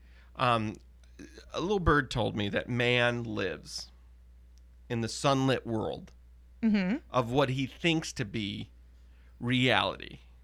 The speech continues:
Speaker 2: Okay, I think that makes sense.
Speaker 1: Right? Okay.
Speaker 2: Is there anything like a yin to the yang or
Speaker 1: Strange, strangely enough,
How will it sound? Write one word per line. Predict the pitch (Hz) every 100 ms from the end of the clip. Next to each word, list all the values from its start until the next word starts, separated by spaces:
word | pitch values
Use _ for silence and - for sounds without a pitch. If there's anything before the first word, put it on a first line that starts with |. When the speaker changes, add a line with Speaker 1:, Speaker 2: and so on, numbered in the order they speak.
| - - - - - - - -
Speaker 2:
Okay, | 339 269
I | 277
think | 403 453
that | 262
makes | 175 -
sense. | - - - 226 196 180 127
Speaker 1:
Right? | 131 190 - - -
Okay. | 135 - 113 98 -
Speaker 2:
Is | 294 254
there | 233 -
anything | 220 240 - 214 196 196
like | 165 147 - - - - - -
a | 165
yin | 160 208 196 185
to |
the | 160
yang | 151 233 277 277 269 254 254 247
or | 202 175 165 160 160 170 - - -
Speaker 1:
Strange, | - - - 143 165 180 165 165 - -
strangely | - - 151 180 208 208
enough, | 165 107 120